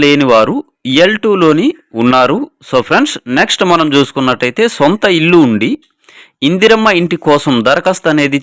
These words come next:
చేసుకున్న వారిని ఎల్ త్రీలోని చేర్చడం అయితే జరిగింది. So ఫ్రెండ్స్, ఈ విధంగా ఇందిరమ్మ ఇల్లు పథకానికి సంబంధించి మూడు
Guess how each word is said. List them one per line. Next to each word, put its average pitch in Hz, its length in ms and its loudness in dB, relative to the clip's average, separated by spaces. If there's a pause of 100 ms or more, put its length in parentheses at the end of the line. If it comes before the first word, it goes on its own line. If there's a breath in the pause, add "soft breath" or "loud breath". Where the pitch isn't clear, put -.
చేసుకున్న 127 420 -2 (140)
వారిని 110 380 2 (760)
ఎల్ 180 300 -2
త్రీలోని 180 500 2 (240)
చేర్చడం 123 500 0
అయితే 196 160 -2 (120)
జరిగింది. 104 420 0 (180)
So 110 180 -2
ఫ్రెండ్స్, 139 300 -4 (240)
ఈ 113 120 4
విధంగా 113 380 0 (500)
ఇందిరమ్మ 156 460 0 (140)
ఇల్లు 120 220 0 (200)
పథకానికి 113 560 -2
సంబంధించి 104 580 -4 (760)
మూడు 117 380 2